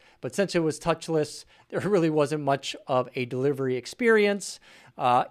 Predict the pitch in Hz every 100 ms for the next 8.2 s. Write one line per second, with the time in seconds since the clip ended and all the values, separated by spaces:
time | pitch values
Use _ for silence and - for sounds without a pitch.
0 | - 247 262 147 139 135 123 143 135 -
1 | 151 117 135 131 - 127 123 - - 135
2 | 127 127 123 117 120 120 117 - - 107
3 | 104 _ - 240 208 - 175 170 165 _
4 | _ _ 147 139 - 147 127 143 160 127
5 | - 120 120 139 - 135 - 135 120 143
6 | 220 185 180 - 170 151 139 - - 151
7 | 135 - 135 127 123 - - 120 127 120
8 | 117